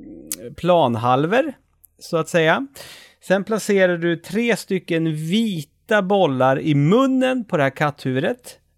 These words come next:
Eh, för det är ett hål där, men det finns så att det är utstansat så man ska stoppa bollar där. Och sen ska du stoppa en svart boll där nosen på katten är. Sen så får då, eh, de två spelarna som ska spela, det är ett spel för, eh, två personer.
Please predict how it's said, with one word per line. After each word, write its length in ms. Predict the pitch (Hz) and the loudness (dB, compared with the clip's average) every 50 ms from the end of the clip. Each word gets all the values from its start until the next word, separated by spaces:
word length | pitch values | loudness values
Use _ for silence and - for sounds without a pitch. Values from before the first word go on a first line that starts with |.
| _ _ | _ _
Eh, 240 | - 123 127 131 131 127 | -8 -6 -4 -4 -4 -4
för 100 | - 143 | -2 -2
det 100 | 139 139 | 0 0
är 40 | |
ett 60 | 131 110 | 0 -2
hål 320 | 135 151 147 143 135 127 | -4 -2 0 2 2 2
där, 180 | 117 113 113 117 | 2 0 0 0
men 140 | 127 135 | 0 -2
det 80 | 139 143 | -2 -2
finns 480 | - 151 135 120 - 311 - 214 147 - | -2 -4 -6 -6 -6 -12 -16 -16 -12 -10
så 80 | 156 | -10
att 80 | 139 143 | -8 -6
det 80 | 139 | -4
är 80 | 139 143 | -6 -4
utstansat 680 | 135 156 151 135 - - - - 135 127 120 - 131 117 | -4 -4 -4 -4 -6 -8 -4 -2 -2 -2 -2 -4 -6 -4
så 60 | 127 | -4
man 100 | 123 113 | -6 -6
ska 80 | 120 123 | -6 -6
stoppa 360 | - - 120 - _ - 117 | -6 -8 -8 -6 _ -4 -4
bollar 420 | 113 120 131 131 123 120 135 156 | -2 0 0 0 2 2 0 0
där. 300 | 160 160 170 185 202 196 - - - - - - - | 2 2 2 0 0 -4 -10 -18 -20 -20 -20 -20 -20
Och 220 | - _ - 180 156 | -20 _ -4 -2 2
sen 160 | 185 185 156 | 2 0 2
ska 100 | - 175 | 0 -2
du 60 | 160 | -2
stoppa 260 | - 180 165 165 147 | 0 -2 -2 0 0
en 100 | 131 139 | 0 0
svart 540 | - - - - 139 143 160 147 - _ _ | -2 -4 -8 -4 0 2 2 0 0 _ _
boll 480 | 139 120 127 131 127 123 123 127 107 - | -6 -2 0 2 2 2 0 -2 -4 -4
där 160 | 127 127 123 | -2 -2 0
nosen 760 | 120 120 131 160 208 240 220 190 143 - - - 135 117 98 | 0 0 2 2 2 2 2 -2 -4 -6 -6 -6 -6 -6 -6
på 80 | 107 104 | -10 -12
katten 480 | - - 104 104 - _ - - 104 | -12 -12 -12 -12 -14 _ -16 -16 -14
är. 200 | 82 - - - - _ _ _ - - - - - - - - _ _ | -14 -16 -18 -20 -20 _ _ _ -20 -20 -20 -20 -20 -20 -20 -20 _ _
Sen 260 | - - 226 247 240 | 0 2 4 4 4
så 160 | - 254 233 | 2 0 -2
får 320 | 190 - 180 165 170 170 160 | -2 -2 -2 2 2 2 2
då, 480 | 135 123 117 120 120 123 123 127 - - | 2 2 4 4 4 4 2 2 -2 -4
eh, 380 | - 123 123 120 117 117 120 123 135 | -4 -2 -2 0 0 0 0 -2 2
de 380 | 147 175 190 190 190 190 185 | 2 2 4 4 2 -2 -4
två 500 | 165 - - - 151 151 147 143 139 139 | -6 -10 -10 -4 -2 0 2 2 2 0
spelarna 760 | - - - - - 170 160 135 127 135 143 165 180 208 220 196 | -2 -6 -4 0 2 2 4 4 2 2 0 0 -2 -2 -4 -8
som 180 | - - 156 | -8 -10 -10
ska 160 | 139 - 151 | -6 -6 -8
spela, 480 | - - - 165 151 135 127 139 165 175 | -8 -4 -2 0 2 2 2 2 0 2
det 100 | 151 143 | 0 0
är 100 | 156 160 | 0 0
ett 120 | 156 - | -2 -4
spel 320 | - - _ 151 143 139 135 | -8 -10 _ -4 -4 -4 -4
för, 520 | - - - 131 127 127 127 127 - - 123 | -6 -4 -2 0 0 0 -2 -4 -6 -6 -6
eh, 280 | 123 120 117 110 - | -6 -6 -6 -8 -10
två 360 | 143 - - - 160 160 160 | -12 -14 -10 -6 -2 -2 -2
personer. 640 | 156 - 151 135 - - 135 120 123 123 127 143 170 | -2 -2 -4 -4 -2 -2 -2 0 0 2 2 2 2